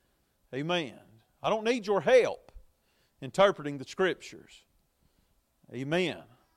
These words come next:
I won't charge anything for that, all right? Let's read verse number seven of our text. I do need your prayers today.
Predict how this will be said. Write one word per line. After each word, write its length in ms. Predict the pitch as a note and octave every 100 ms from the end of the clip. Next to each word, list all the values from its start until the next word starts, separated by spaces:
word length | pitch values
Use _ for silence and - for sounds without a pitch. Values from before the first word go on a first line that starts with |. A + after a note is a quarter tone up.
| _ _ _ _ _ _ _ _ B2+
I 60 |
won't 180 | D3 C3+
charge 380 | - E3+ D3 B2+
anything 520 | A#2+ - - B2+ A2+
for 140 | -
that, 240 | A2+ A2 F#2+
all 100 | F#2+
right? 360 | A#2+ D#3 F#3 - _ _ _ _ _ _ -
Let's 240 | B3+ A3+
read 480 | B3 C4 B3 F#3+ - - C#3+
verse 320 | A3+ A#3 A3+
number 160 | G3
seven 680 | - - A3+ G#3 C3 G2+ G2+ - - - _ _ _ -
of 100 | C3
our 80 | B2+
text. 640 | - G3 D#3 A#2+ - -
I 140 | D3+ D#3+
do 160 | G3
need 180 | G3 F3+
your 120 | D3
prayers 500 | - F#3 F3+ D3+ -
today. 560 | - C3 C#3 D3 E3+